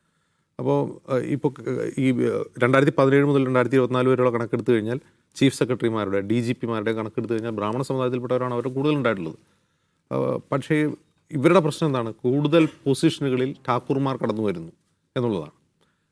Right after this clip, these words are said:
അപ്പോൾ ഒരു, ഒരു തരത്തിലും അവർ പിന്നോക്ക വിഭാഗമല്ല. യു പിയെ സംബന്ധിച്ച് ബ്രാഹ്മണർ പിന്നോക്ക വിഭാഗമല്ല, വളരെ എഡ്യൂക്കേറ്റഡ് ആണ്,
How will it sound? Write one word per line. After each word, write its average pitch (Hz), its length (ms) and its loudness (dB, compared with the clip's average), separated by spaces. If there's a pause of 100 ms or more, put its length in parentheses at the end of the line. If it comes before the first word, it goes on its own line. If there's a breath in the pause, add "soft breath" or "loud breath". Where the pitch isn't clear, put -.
അപ്പോൾ 131 280 0
ഒരു, 160 160 4
ഒരു 160 160 8
തരത്തിലും 170 420 4
അവർ 147 220 0
പിന്നോക്ക 143 280 2
വിഭാഗമല്ല. 131 680 0 (220)
യു 120 80 2
പിയെ 131 180 2
സംബന്ധിച്ച് 127 320 -2
ബ്രാഹ്മണർ 120 380 -4
പിന്നോക്ക 127 240 0
വിഭാഗമല്ല, 107 360 -4
വളരെ 98 240 2
എഡ്യൂക്കേറ്റഡ് 113 420 0
ആണ്, 104 200 -8